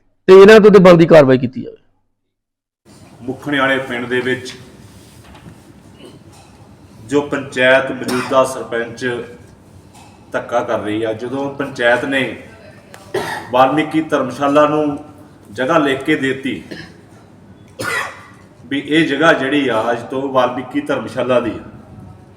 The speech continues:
Speaker 2: ਪਰ ਪੰਚਾਇਤ ਦਾ ਉਹਦੇ ਵਿੱਚ ਇੰਟਰਫੇਅਰ ਕਰਨਾ ਬਣਦਾ ਨਹੀਂ ਗਾ। ਦੂਸਰਾ, ਪੰਚਾਇਤ ਨੇ ਆਪਣੀ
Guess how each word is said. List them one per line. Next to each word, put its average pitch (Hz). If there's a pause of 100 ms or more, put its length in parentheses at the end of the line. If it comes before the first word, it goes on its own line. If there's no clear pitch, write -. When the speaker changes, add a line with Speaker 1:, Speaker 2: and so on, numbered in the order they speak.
(600)
Speaker 2:
ਪਰ 147
ਪੰਚਾਇਤ 190
ਦਾ 175
ਉਹਦੇ 170
ਵਿੱਚ 165
ਇੰਟਰਫੇਅਰ 143
ਕਰਨਾ 135 (560)
ਬਣਦਾ 113
ਨਹੀਂ 80
ਗਾ। - (1040)
ਦੂਸਰਾ, 180 (1300)
ਪੰਚਾਇਤ 160
ਨੇ 175
ਆਪਣੀ 160